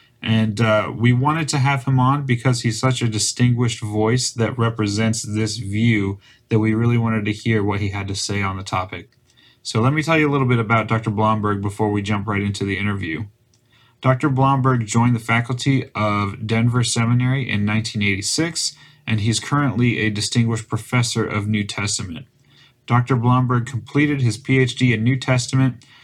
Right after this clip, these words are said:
specializing in the parables and the writings of Luke and Acts at Aberdeen University in Scotland. He received a master's from Trinity Evangelical Divinity School and a bachelor's from Augustana College.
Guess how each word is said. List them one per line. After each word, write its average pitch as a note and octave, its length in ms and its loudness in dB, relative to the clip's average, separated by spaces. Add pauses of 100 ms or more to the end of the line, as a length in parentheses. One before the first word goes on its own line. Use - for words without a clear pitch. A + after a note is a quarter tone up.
specializing B2+ 760 2
in A2+ 60 2
the G2+ 60 -2
parables C#3 540 0
and C3 100 2
the A#2+ 60 2
writings A2+ 420 2
of G#2 240 -4
Luke G#2+ 220 0
and A#2+ 100 2
Acts G#2 380 -2
at - 180 -6
Aberdeen B2 580 2
University A2 800 0
in G2+ 140 -4
Scotland. G2 720 -4 (600)
He B2 160 4
received B2+ 500 2
a A2 200 0
master's C3 680 0 (120)
from A2+ 300 0
Trinity B2+ 560 0
Evangelical B2 720 2
Divinity A#2+ 440 0
School D3+ 460 -2 (380)
and A#2+ 160 4
a A2+ 140 2
bachelor's A2+ 880 2 (100)
from A2 320 0
Augustana A#2 680 2
College. G2+ 720 -4